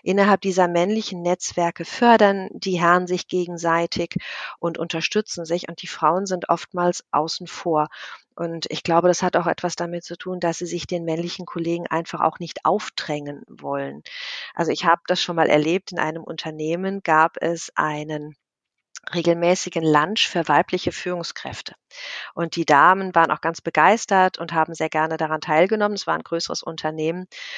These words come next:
Und es war sehr amüsant, äh, zu beobachten, wie die, äh, männlichen Führungskräfte das wahrgenommen haben. Also ich hatte bei einigen Herren den Eindruck, dass es ihnen sehr suspekt war und dass es auch eine gewisse Unruhe in ihnen <laughs> hervorgerufen hat.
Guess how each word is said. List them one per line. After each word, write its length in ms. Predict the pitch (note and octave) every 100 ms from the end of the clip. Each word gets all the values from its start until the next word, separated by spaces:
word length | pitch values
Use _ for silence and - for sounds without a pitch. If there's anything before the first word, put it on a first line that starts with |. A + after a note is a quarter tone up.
| - -
Und 320 | F3 E3+ E3+
es 160 | - -
war 200 | E3+ D3
sehr 420 | D#3+ F3 A3 A#3+
amüsant, 720 | - F#3+ F#3 E3+ E3 F3 G3 -
äh, 240 | E3+ E3+
zu 200 | - F#3
beobachten, 840 | D#3+ D3+ F#3+ G#3+ E3+ D#3+ - F3+ F#3+ - - -
wie 360 | - E3 F#3 F#3+
die, 340 | F#3 F3+ F3
äh, 160 | E3+ E3
männlichen 420 | E3 E3 G#3+ -
Führungskräfte 760 | D#3+ - G3 F3+ - D3 - -
das 220 | D#3 -
wahrgenommen 680 | F#3 G#3+ D#3+ D3 D3+ D3+
haben. 360 | D3+ D3 D#3 _ - - - -
Also 200 | E3+ E3
ich 140 | -
hatte 240 | F3 F3 G3+
bei 180 | E3+
einigen 600 | - D#3 G3+ G#3 G3+ G3+ G3+ -
Herren 460 | - E3+ F#3 G#3
den 180 | G3+ E3+
Eindruck, 560 | - D3+ F#3+ - G3 -
dass 180 | F3 -
es 100 | E3+
ihnen 200 | F#3 E3+
sehr 200 | F3+ G#3+
suspekt 580 | - - - E3 - -
war 200 | D#3 A3+ _ - - - -
und 320 | - F3+ F3+ -
dass 140 | F3
es 160 | F3+ -
auch 360 | D#3 F3 -
eine 260 | - E3 F3
gewisse 380 | F3 F3+ G3+ G3
Unruhe 500 | A#3 B3 - D#3 D#3
in 160 | E3
ihnen 260 | E3 E3+ F#3
<laughs> 20 |
hervorgerufen 1120 | A#3 - G#3+ G#3 - A#3 G#3+ F3+ F3+ F#3 F3
hat. 260 | F3 G3 -